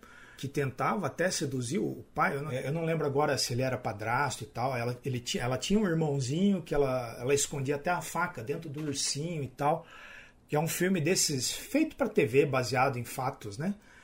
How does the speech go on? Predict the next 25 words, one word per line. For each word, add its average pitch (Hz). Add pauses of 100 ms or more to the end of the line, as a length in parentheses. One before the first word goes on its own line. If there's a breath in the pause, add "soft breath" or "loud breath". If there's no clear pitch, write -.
(240 soft breath)
Eu 175
até 190
achei 240
que -
era 214
a -
mesma 208
história, 139
mas 139
eu 190
não 214
consegui 208
achar 208
o 170
nome 202
desse 180
filme 175
pra 170
eu 170
descobrir. 156 (300 loud breath)
É 139
bem 226
parecido 262
com, 151
com 135